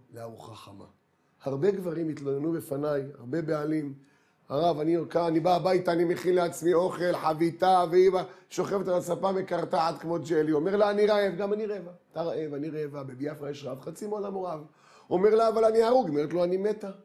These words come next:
אני מתה." "אתה לא רואה פה אחת מתה?" אומר לה, "אז מה אני עושה?" "מה זה מה אני עושה? שני רגליים קו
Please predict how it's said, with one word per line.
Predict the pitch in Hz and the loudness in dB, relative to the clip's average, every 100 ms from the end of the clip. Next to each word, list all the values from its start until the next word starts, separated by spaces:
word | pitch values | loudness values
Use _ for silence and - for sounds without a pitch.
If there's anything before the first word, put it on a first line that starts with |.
| _ - | _ -12
אני | |
מתה." | 196 214 214 - - _ _ _ | -6 -6 -6 -14 -20 _ _ _
"אתה | - | 0
לא | 190 | 4
רואה | 220 | 4
פה | 214 202 | 4 2
אחת | 214 190 | 2 2
מתה?" | 233 240 262 285 285 - _ _ _ - | 2 4 4 4 2 -6 _ _ _ -14
אומר | 151 | -8
לה, | 175 | -8
"אז | 151 | -4
מה | 180 | -4
אני | 208 | 0
עושה?" | 214 156 - 151 156 - | -2 -2 -6 -6 -8 -10
"מה | 170 | -6
זה | 214 | -2
מה | 208 | -2
אני | 165 | 0
עושה? | 147 - 120 | -2 -6 -10
שני | 117 175 | -4 0
רגליים | 220 190 196 180 | 0 0 0 0
קו | 175 | -2